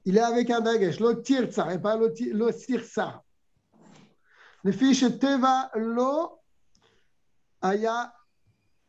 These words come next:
mut emet beta'am mi psik.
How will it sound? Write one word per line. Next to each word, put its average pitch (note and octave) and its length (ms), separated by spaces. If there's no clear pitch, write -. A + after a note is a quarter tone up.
mut A#3 600
emet A3+ 480
beta'am A3 720
mi F#3+ 220
psik. - 540